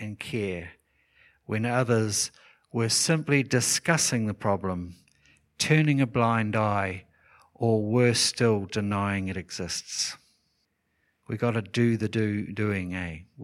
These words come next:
Not just talk the talk.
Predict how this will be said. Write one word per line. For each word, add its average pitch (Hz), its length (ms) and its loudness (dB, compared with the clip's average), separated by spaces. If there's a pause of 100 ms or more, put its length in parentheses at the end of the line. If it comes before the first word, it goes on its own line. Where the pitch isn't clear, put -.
(960)
Not 104 180 -2
just - 280 -4
talk - 280 -6
the 98 80 -10
talk. - 560 -12